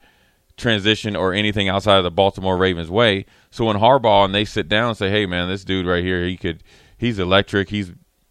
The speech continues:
well, everybody we watched him play against in college can't stop him." So for however it is, eight, nine, ten years we get him here,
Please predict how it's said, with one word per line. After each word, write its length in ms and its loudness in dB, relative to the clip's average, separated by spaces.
well, 340 -2
everybody 340 2
we 140 0
watched 360 0
him 120 -6
play 220 2
against 240 -4
in 80 -10
college 360 2
can't 220 -2
stop 280 -2
him." 200 -6
So 380 -2
for 280 2
however 320 6
it 60 4
is, 240 4
eight, 200 0
nine, 220 -2
ten 220 -4
years 200 0
we 120 -4
get 160 0
him 100 -2
here, 360 0